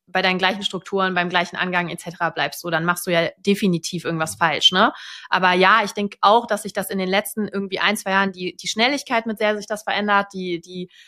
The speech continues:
Masse an, an Entwicklungen im Außen, auf die du reagieren musst, sei das jetzt irgendwie Social-Media-Formate, was ja jetzt echt nichts Neues mehr ist, ne?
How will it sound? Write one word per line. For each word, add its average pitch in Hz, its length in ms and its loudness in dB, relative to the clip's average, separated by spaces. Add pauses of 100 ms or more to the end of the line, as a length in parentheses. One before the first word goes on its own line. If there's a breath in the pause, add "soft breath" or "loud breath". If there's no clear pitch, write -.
(260 soft breath)
Masse 226 400 2
an, 196 400 2
an 190 440 -2 (460)
Entwicklungen 233 560 0
im 190 100 -2
Außen, 240 360 4
auf 208 100 2
die 208 80 -6
du 196 80 -2
reagieren 196 400 0
musst, 196 200 0
sei 202 120 4
das 214 140 2
jetzt 202 180 -4
irgendwie 196 580 0 (200)
Social-Media-Formate, 202 920 2
was 170 160 -6
ja 170 120 0
jetzt 175 240 -4
echt - 200 -8
nichts - 220 -6
Neues 175 320 2
mehr 160 160 0
ist, - 240 2
ne? 214 220 4